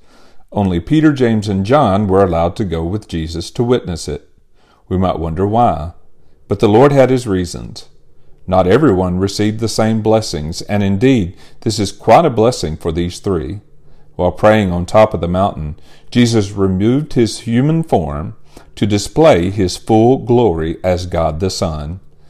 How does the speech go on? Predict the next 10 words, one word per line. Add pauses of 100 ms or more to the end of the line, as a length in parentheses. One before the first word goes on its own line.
(260)
This
was
the
divine
glory (280)
he
had
in
eternity
past,